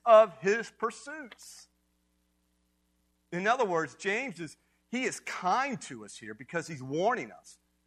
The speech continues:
A warning is always a sign of love, by the way. When you warn your children of something, of decept-, of deceit, or of danger, you warn them out of love.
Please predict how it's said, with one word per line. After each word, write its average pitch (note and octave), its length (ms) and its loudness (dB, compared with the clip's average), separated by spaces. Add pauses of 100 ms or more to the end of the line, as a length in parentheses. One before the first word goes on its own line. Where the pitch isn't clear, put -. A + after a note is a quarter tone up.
(120)
A D#3+ 60 -4
warning G3 560 2
is D3+ 240 -6
always E3+ 520 2
a C3+ 60 -10
sign C#3 360 -10
of G2 120 -16
love, G#2 300 -8 (120)
by F#2+ 140 -8
the E2+ 80 -20
way. D#2+ 80 -20 (1600)
When D#3 180 -6
you A#3 100 -2
warn G3 380 2
your E3 100 -2
children G3+ 560 -4
of G#3 180 -6
something, G3 460 -6
of B2 180 -6
decept-, E3+ 500 2 (440)
of C#3+ 140 -4
deceit, F#3 560 -8 (340)
or C#3 220 6
of A2 180 -6
danger, F#3+ 640 0
you F#3 160 -4
warn A3+ 400 2
them D#3+ 160 -4
out D3 160 -4
of C#3 100 -8
love. A#3+ 440 0